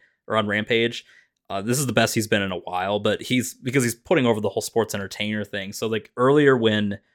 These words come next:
you get the Andrade family office confronting, uh, Darby, Sting, and, uh, the Hardys, uh, they back up, they back off, and he's like, "Yeah, back off. No, don't fight. That's what being a sports entertainer is all about."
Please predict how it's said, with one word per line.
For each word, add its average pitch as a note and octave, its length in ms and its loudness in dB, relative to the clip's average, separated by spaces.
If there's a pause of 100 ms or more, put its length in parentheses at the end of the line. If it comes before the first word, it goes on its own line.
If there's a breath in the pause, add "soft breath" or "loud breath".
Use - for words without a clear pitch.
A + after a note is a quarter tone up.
(120)
you A2+ 120 -2
get A#2+ 160 2
the A2+ 140 2
Andrade G2 760 -4
family G2+ 340 -2
office F#2 360 -6
confronting, F#2 600 -10 (140)
uh, F#2 240 -10 (400)
Darby, F#2+ 320 -2
Sting, F#2+ 340 -6
and, F2 180 -12 (200)
uh, F2+ 80 -16
the F2+ 120 -12
Hardys, G#2 540 -2 (540 loud breath)
uh, F#2 440 -4 (480)
they A#2 140 2
back A2 340 4
up, A2 140 0
they A2 140 4
back G2+ 340 0
off, G2+ 240 0
and A#2+ 60 -2
he's A2+ 120 0
like, G#2+ 140 -2 (200 loud breath)
"Yeah, C3+ 220 6
back C3 340 4
off. A#2 280 2
No, A#2+ 180 8
don't B2 260 6
fight. A#2 280 6
That's B2+ 200 2
what B2 160 2
being A#2+ 160 2
a G#2+ 40 2
sports B2 400 4
entertainer A#2 460 0
is A2+ 100 0
all A#2 200 2
about." A2 460 0